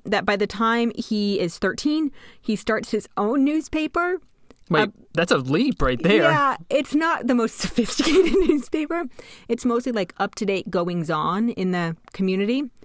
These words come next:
Speaker 1: But people think it's adorable. And, you know, a couple months passes, he's making equivalent to today's money, fifty dollars a week. So
Speaker 2: Okay, yeah,
Speaker 1: he's got
Speaker 2: sure.
Speaker 1: two hundred bucks a month. He's spending that on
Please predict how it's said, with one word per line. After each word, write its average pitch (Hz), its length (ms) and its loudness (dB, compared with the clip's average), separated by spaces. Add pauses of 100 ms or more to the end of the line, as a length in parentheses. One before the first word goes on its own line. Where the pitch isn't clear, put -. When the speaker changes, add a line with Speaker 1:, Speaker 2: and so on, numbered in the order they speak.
(400)
Speaker 1:
But 202 300 -2
people 220 260 0
think 202 160 0
it's 170 220 -6
adorable. 160 840 0 (400)
And, 196 560 2 (300)
you 247 100 2
know, 180 140 2
a 190 80 2
couple 233 200 2
months 208 300 0
passes, 214 480 0
he's 214 160 -2
making 185 460 0 (520)
equivalent 220 460 0
to 196 100 -2
today's 170 460 0
money, 156 380 -2
fifty 196 240 0
dollars 156 340 -2
a - 40 -8
week. - 360 -14
So 160 240 -2 (180)
Speaker 2:
Okay, 247 460 -6
yeah, 220 140 -2
Speaker 1:
he's 254 100 2
got 214 140 -2
Speaker 2:
sure. 160 100 -8 (140)
Speaker 1:
two - 140 -2
hundred 240 200 2
bucks 208 220 -2
a 202 40 2
month. 175 300 -2 (320)
He's 247 220 0
spending 208 300 0
that 175 340 -2
on 160 480 0